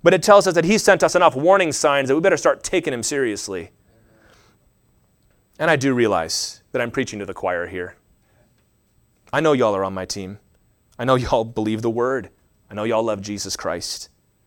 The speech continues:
But what is this for? This is to stiffen your spine and mine. To be able to stand and be brave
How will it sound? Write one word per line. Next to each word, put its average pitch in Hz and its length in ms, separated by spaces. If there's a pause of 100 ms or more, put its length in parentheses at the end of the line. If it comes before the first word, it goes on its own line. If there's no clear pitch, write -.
(680)
But 107 80
what 131 120
is 131 60
this 139 160
for? 151 160
This 147 160
is - 100
to 123 100
stiffen 139 400
your 113 180
spine 95 380
and 92 140
mine. 87 320 (1160)
To - 60
be 107 80
able 117 140
to 104 60
stand 107 540
and 101 160
be 107 140
brave 95 520